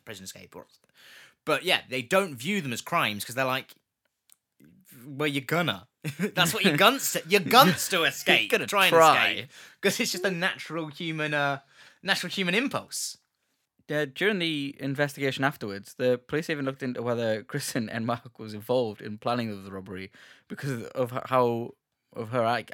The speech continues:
Speaker 2: attitude towards Clark.
Speaker 1: Oh, yeah, 'cause she was, uh, real into it. <laughs> Like,
Speaker 2: Uh,
Speaker 1: really into it.
Speaker 2: And even during the investigations, none of the hostages would testify against Jan Erik and Clark,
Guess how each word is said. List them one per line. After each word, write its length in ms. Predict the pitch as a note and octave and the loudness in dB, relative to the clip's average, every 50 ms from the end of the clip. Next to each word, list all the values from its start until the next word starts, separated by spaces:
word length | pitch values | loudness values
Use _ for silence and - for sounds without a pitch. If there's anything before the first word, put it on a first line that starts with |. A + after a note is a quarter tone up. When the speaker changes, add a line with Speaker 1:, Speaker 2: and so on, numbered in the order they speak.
| _ - | _ -6
Speaker 2:
attitude 500 | B2+ C#3 - - - - G2+ F#2 F#2 - _ | -6 -6 -6 -8 -8 -8 -8 -8 -10 -14 _
towards 520 | - - A2 A2 A#2+ G#2+ A2+ G#2 G2 - - | -18 -10 -4 -2 -2 0 0 -4 -4 -6 -14
Clark. 520 | - - C#3+ C3 B2+ G2+ G2 G2 - - _ _ - | -6 -2 -2 0 0 -2 -6 -14 -18 -20 _ _ 0
Speaker 1:
Oh, 100 | - C4+ | 0 4
yeah, 160 | D4 D4 B3+ G#3+ | 6 6 6 4
'cause 160 | - - G3 | 2 -2 -2
she 200 | - - - D#4+ C#4+ | -2 -2 -4 -4 -4
was, 180 | B3 B3 F#3 | -4 -2 0
uh, 140 | G#3+ G#3+ F3+ - - _ _ _ _ - | 0 0 0 -2 -6 _ _ _ _ -14
real 500 | E3 C#3+ C#3 D#3 F3+ G#3+ G3+ F#3 F#3+ E3+ | -10 -8 -2 2 4 6 8 8 8 8
into 420 | D#3+ D3+ C3+ B2+ A2 A2+ A#2+ G#2+ | 6 4 2 -4 -4 -4 -6 -6
it. 200 | G#2+ C3+ - E3+ - | -6 -4 -6 -6 2
<laughs> 680 | - - A3+ - - - D#4 D#4+ - - - - - | 4 4 4 6 6 4 4 4 2 2 0 2 6
Like, 200 | - G#3 F3+ - - | 6 4 4 4 -6
Speaker 2:
Uh, 40 | D3 C#3 - - - - F#3 F3 D#3 | -8 -6 -8 -14 -16 -14 -14 -14 -14
Speaker 1:
really 800 | D#3 E3 E3 F3 F#3 F#3+ F#3+ F#3+ F#3+ F3 F3 F3 - F#3 E3+ D3+ | -12 -12 -10 -6 -2 0 2 4 4 6 4 4 2 0 0 0
into 320 | C3 B2 A#2+ A2+ - G#2+ G2+ | -2 -2 -6 -10 -10 -10 -12
it. 360 | G2 - - _ _ - - _ _ _ _ _ _ _ _ _ _ _ _ _ _ _ _ _ _ _ _ _ _ | -12 -16 -20 _ _ -18 -18 _ _ _ _ _ _ _ _ _ _ _ _ _ _ _ _ _ _ _ _ _ _
Speaker 2:
And 340 | - A#2 A#2+ A#2 A#2 G#2+ - _ _ - - | -8 -8 -6 -6 -6 -8 -10 _ _ -18 -8
even 320 | - C#3 C3+ C3 B2+ B2 A#2 | -4 -4 -2 -2 -2 -4 -2
during 340 | - C#3 C3 B2+ B2 A#2+ A#2+ | 0 0 2 2 2 2 0
the 360 | A#2 A#2 A2+ A2 G#2+ G#2+ - - | -2 -2 -4 -4 -6 -8 -8 -10
investigations, 720 | A2+ A2 A2+ G#2+ - - A#2 G#2+ G#2 - G#2 G2+ G2 G#2 - | -6 -6 -6 -6 -6 -6 -6 -6 -4 -6 -8 -8 -8 -10 -12
none 320 | - - A2 A2 B2+ C3+ C#3+ | -12 -8 -4 -2 0 0 0
of 60 | C#3+ | -2
the 60 | C#3 | 0
hostages 600 | B2 C#3 B2+ - - A#2 G#2+ A#2+ A2 G2+ - - | 0 0 0 0 -4 -8 -8 -8 -8 -8 -10 -12
would 160 | - A#2 - | -12 -14 -12
testify 560 | - - C#3+ C3+ - - B2 - - - C#3 A#2+ | -8 -8 -8 -8 -8 -12 -14 -6 4 6 6 6
against 460 | G#2+ G2 E2 - A#2+ A2 G2+ - - | 6 0 -2 -2 -2 -2 -2 -8 -8
Jan 160 | A#2 G#2+ G2+ | -8 -6 -6
Erik 260 | F#2+ F#2+ F#2 F#2 - | -6 -8 -8 -10 -12
and 120 | - G#2 - | -14 -16 -14
Clark, 420 | - - F2+ F#2+ F2 - _ _ | -12 -10 -10 -10 -10 -12 _ _